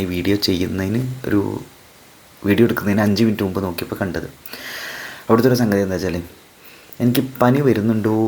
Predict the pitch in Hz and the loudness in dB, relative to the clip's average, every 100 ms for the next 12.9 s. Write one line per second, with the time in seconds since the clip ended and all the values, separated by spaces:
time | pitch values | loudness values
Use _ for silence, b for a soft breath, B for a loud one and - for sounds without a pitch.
0 | 110 107 101 98 - - 101 104 101 85 | 0 -2 -4 -4 -6 -8 -8 -8 -10 -10
1 | 90 90 90 - - - - 110 107 113 | -10 -10 -10 -14 -16 -20 -10 -6 -6 -8
2 | - - - - - - - - - 104 | -12 -18 -20 -20 -20 -20 -20 -6 0 0
3 | _ _ - 90 104 120 127 131 _ _ | _ _ -20 -14 -12 -12 -14 -18 _ _
4 | _ - - 82 90 107 98 90 _ _ | _ -20 -20 -20 -18 -20 -20 -20 _ _
5 | _ _ _ _ _ 90 92 117 107 104 | _ _ _ _ _ -20 -16 -12 -10 -10
6 | 113 98 117 113 104 98 101 104 _ _ | -12 -12 -14 -14 -16 -16 -18 -20 _ _
7 | _ - 98 113 123 90 90 - _ _ | _ -18 -14 -14 -12 -14 -16 -20 _ _
8 | _ _ _ _ _ _ _ _ 95 101 | _ _ _ _ _ _ _ _ -20 -20
9 | 95 92 82 82 82 _ _ _ _ _ | -16 -14 -14 -18 -20 _ _ _ _ _
10 | _ _ _ _ _ _ _ _ - 117 | _ _ _ _ _ _ _ _ -4 -4
11 | 117 - B B B B B 107 110 110 | -4 -12 B B B B B 0 2 2
12 | 104 95 95 117 110 101 101 95 | 2 2 2 0 -2 -2 -2 -2